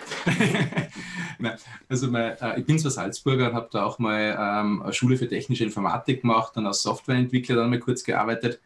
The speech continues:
äh, bevor ich festgestellt hab, das kann's noch nicht gewesen sein. Und hab dann in Graz Telematik studiert. Äh, das ist, ähm, Telematik an sich ist ja ein Wort, das ist nichts, das ist eine Vorsilbe und eine Nachsilbe.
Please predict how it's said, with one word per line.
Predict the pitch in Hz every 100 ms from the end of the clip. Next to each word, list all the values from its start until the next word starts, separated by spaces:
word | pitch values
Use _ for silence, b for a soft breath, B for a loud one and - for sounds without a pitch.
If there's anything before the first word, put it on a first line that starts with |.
| _ _ _ 120
äh, | 104
bevor | 113 110 110
ich | 110
festgestellt | 110 - 113 113 113
hab, | -
das | -
kann's | 113 127
noch | 131
nicht | 127 127 -
gewesen | 110 120 147
sein. | 131 127 - _ _ _ _
Und | 113
hab | 110 -
dann | 113
in | 107
Graz | - - - -
Telematik | 110 101 - - 131
studiert. | - 127 127 127 - _ _
Äh, | 104 -
das | 95
ist, | 107 107 -
ähm, | 107 101 101 104 - - _ _
Telematik | 135 123 90 101 - 131
an | 113
sich | - 131 -
ist | -
ja | 107
ein | 92
Wort, | 95 117 -
das | 110 107
ist | -
nichts, | 127 165 - -
das | - 117
ist | 107
eine | 107
Vorsilbe | - 110 120 135 127
und | 113
eine | 107
Nachsilbe. | 98 - - 160 143 143